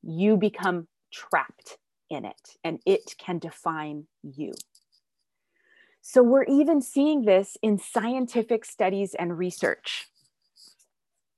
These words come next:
So I'm drawing on this book today called The Whole Brain Child by Doctors Daniel Siegel and Tina Bryson.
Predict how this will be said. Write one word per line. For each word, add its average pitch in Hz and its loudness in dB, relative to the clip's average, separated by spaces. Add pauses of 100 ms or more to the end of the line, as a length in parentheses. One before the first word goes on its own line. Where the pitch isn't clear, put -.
(340)
So - -8
I'm 196 -4
drawing 226 -2
on 202 -4
this 214 2
book 185 -4
today 160 -6 (160)
called 165 -10 (360)
The 185 -4
Whole 220 2 (140)
Brain 190 -4 (140)
Child 160 -8 (400)
by 190 2
Doctors 185 0
Daniel 196 0
Siegel 175 -2
and 175 -8
Tina 180 -6
Bryson. 147 -8